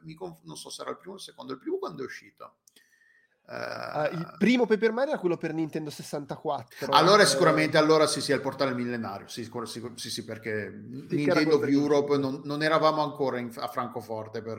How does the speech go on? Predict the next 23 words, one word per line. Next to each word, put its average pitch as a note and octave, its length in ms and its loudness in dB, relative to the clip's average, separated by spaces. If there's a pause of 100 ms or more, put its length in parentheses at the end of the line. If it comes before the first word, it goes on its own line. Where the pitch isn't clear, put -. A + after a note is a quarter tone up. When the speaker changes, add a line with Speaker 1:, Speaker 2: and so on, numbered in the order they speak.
(120)
Speaker 1:
Nintendo G#2+ 520 -10
Speaker 2:
Sì, A2 80 -8
Speaker 1:
Europe, D3 180 -4
Speaker 2:
è E3 80 4
del G3 220 4
duemilaquattro E3 920 -2
Speaker 1:
quando C3+ 160 -4
Speaker 2:
il, C3+ 480 -2
il C3 60 -8
Speaker 1:
Sì, B2 60 -16
Speaker 2:
portale D3+ 300 0
Speaker 1:
sì, C3+ 180 2
allora B2+ 320 4
Speaker 2:
millenario. - 320 -8
Speaker 1:
sì, - 160 -12
è, A#2 100 -4
è B2 180 -8
esattamente A2+ 640 -6
quel A2 140 -6
Speaker 2:
Sì, G#2+ 60 -8
sì. A2 60 -4
Speaker 1:
periodo G2 240 -10
lì. G2 160 -18